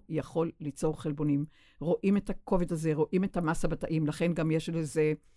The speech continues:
עצמתה, וכל העצימות של, אה,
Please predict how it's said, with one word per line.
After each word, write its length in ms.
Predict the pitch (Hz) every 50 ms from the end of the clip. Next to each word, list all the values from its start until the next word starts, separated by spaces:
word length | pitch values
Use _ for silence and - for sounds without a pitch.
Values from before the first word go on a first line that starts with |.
| _ - - - _
עצמתה, 600 | - - - - - 190 170 160 - - 185 175 151 - - _ _ _ _ -
וכל 300 | - - - - 175 190
העצימות 640 | 185 180 170 160 - - - 196 185 185 190 196 -
של, 320 | - - 165 156 160 165 160
אה, 340 | 156 156 156 160 160 156